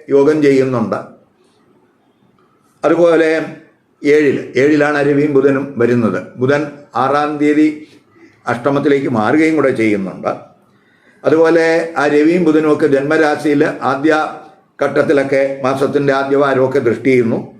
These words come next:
അപ്പോൾ അത് നമുക്ക് ആദ്യ പകുതി പൊതുവേ പഠനത്തിന് അനുകൂലമായിട്ടുള്ള സമയമാണ്. ഇപ്പോൾ ബുധൻ അഷ്ടമത്തിൽ പോയാലും നമ്മൾ നോ-, ആ, വളരെ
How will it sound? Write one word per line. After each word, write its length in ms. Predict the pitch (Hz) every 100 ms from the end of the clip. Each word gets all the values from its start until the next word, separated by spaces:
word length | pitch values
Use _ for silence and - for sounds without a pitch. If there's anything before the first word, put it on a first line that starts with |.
| _ _ _ _ _
അപ്പോൾ 220 | 160 160
അത് 140 | 220
നമുക്ക് 480 | 214 208 214 208 208 - - -
ആദ്യ 260 | 131 139 220
പകുതി 280 | 208 202 214
പൊതുവേ 380 | 185 185 214
പഠനത്തിന് 540 | 214 180 180 175 180 180
അനുകൂലമായിട്ടുള്ള 880 | 220 151 156 170 165 160 151 156 135
സമയമാണ്. 460 | 131 123 113 95
ഇപ്പോൾ 100 | 98
ബുധൻ 320 | 123 139 180
അഷ്ടമത്തിൽ 480 | 160 - 185 202 208
പോയാലും 420 | - 175 170 170
നമ്മൾ 200 | 156 151
നോ-, 280 | 143 131 135
ആ, 80 | 131
വളരെ 600 | 131 139 143 143 143 -